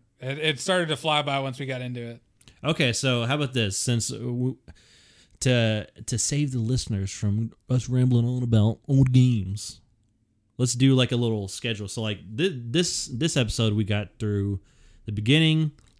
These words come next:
Speaker 2: to what?
Speaker 1: We got to,
Speaker 2: What did we
Speaker 1: like,
Speaker 2: stop
Speaker 1: uh,
Speaker 2: at?
Speaker 1: Dreamcast, P S one.
Speaker 2: Dreamcast. So next episode is about to be a banger.
Speaker 1: Yeah,
Speaker 2: Which
Speaker 1: we're
Speaker 2: is
Speaker 1: gonna, we're, we'll do the next episode on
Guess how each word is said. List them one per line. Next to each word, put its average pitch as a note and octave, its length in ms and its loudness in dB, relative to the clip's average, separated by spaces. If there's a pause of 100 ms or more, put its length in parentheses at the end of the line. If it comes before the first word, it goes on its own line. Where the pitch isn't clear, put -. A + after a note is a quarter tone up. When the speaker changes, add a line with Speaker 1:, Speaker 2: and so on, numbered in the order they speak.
Speaker 2:
to A2+ 380 2
what? F#2 400 -2 (460)
Speaker 1:
We C#3+ 80 -12
got D3 180 -6
to, D3 100 -6
Speaker 2:
What C3+ 80 -4
did - 20 0
we C3 40 -2
Speaker 1:
like, B2+ 60 -4
Speaker 2:
stop B2+ 240 -4
Speaker 1:
uh, C#3 40 -4
Speaker 2:
at? C3+ 120 -2
Speaker 1:
Dreamcast, B2+ 540 -6
P C#3 140 -12
S A#2 140 -14
one. A#2+ 360 -12
Speaker 2:
Dreamcast. A2+ 420 -2
So A2 120 -4
next C3+ 360 0
episode A2+ 380 -4
is G#2 80 -4
about G#2+ 180 -2
to G#2 60 -4
be A2 100 0
a G2+ 40 0
banger. F#2+ 480 0 (280)
Speaker 1:
Yeah, C3+ 220 -2
Speaker 2:
Which B2 80 4
Speaker 1:
we're - 100 2
Speaker 2:
is - 120 -2
Speaker 1:
gonna, C3+ 140 -14
we're, D#3 200 -4
we'll F3 80 -6
do F#3 140 -4
the F#3 80 -4
next D#3+ 200 -4
episode C#3 380 -6
on B2 440 -6